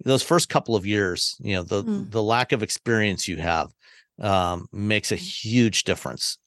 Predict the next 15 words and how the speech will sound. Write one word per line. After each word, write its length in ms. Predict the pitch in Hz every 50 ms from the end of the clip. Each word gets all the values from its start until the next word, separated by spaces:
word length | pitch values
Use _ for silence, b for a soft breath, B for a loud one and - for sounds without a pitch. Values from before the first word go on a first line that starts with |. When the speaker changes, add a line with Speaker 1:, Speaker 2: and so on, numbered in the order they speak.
| -
Speaker 1:
And 340 | - 98 95 90 90 87 87
so 200 | - - 101 87 85
I, 60 | 87 90 - - _ - - -
I 40 | 95
think, 180 | 98 107 101 _ _ _ b b b b b b -
I 60 | - -
think 240 | - 160 131 -
something 340 | - - 160 143 - - 127
like 160 | 117 113 98
this 180 | - 104 87 -
makes 200 | 110 98 - -
a 60 | 98
lot 180 | 85 85 85 76
of 40 | -
sense. 460 | - 82 69 - - - - -